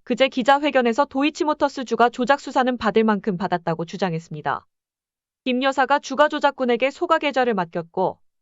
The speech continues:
주가 조작에 가담하지 않았다는 게 대통령실 입장인데 총선 직후 검찰은 항소심 결과가 나오기 전이라도 김 여사를 조사할 수 있다고 입장을 바꿨습니다.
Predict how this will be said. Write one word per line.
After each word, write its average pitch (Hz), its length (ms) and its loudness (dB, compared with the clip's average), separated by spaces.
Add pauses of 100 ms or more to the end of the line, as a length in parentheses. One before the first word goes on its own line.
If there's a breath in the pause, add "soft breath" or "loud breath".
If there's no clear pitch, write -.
(160)
주가 254 320 0
조작에 262 380 0
가담하지 240 500 2
않았다는 208 480 0
게 220 80 2
대통령실 226 640 -2
입장인데 160 640 -8 (720)
총선 311 420 0
직후 269 280 -4
검찰은 226 520 2
항소심 320 520 -2
결과가 240 420 4
나오기 208 320 2
전이라도 214 480 2
김 247 260 -2
여사를 277 340 0
조사할 254 380 2
수 233 140 -2
있다고 185 320 -2
입장을 208 380 0
바꿨습니다. 165 720 -6